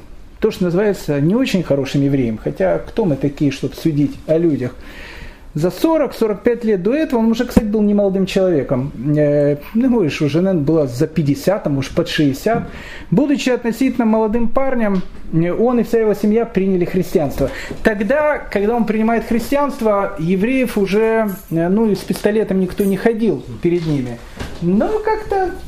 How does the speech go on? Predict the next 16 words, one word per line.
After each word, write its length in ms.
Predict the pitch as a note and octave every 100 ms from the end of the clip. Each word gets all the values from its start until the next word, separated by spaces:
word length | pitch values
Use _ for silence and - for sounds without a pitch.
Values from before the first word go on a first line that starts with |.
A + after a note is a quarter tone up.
| A#3+
членам 460 | - B3+ C4+ C#4 A#3+
партии 520 | - C4+ C4 A#3+ G#3+
было 360 | F3 G3 G#3 G#3
легче, 600 | G#3+ D#4 D4+ - C3 A#2+
и, 880 | B2 C#3+ C3+ C3+ B2+ B2+ B2+ B2+ B2 C3 - - -
э, 800 | C#2 C2 B1+ B2+ B2+ B2 B2 A#2+ B2
должности 560 | D3+ E4 C#4+ C4 A#3+
какие-то, 580 | A3+ G3+ F#3+ F3 D#3 F#3
да, 160 | F3 G#3
так 300 | - A3+ G#3
дальше. 360 | D4+ D4 -
Ну, 100 | C#4
в 20 | F#4
общем, 180 | E4+
как 160 | E4+ D4
бы... 160 | D4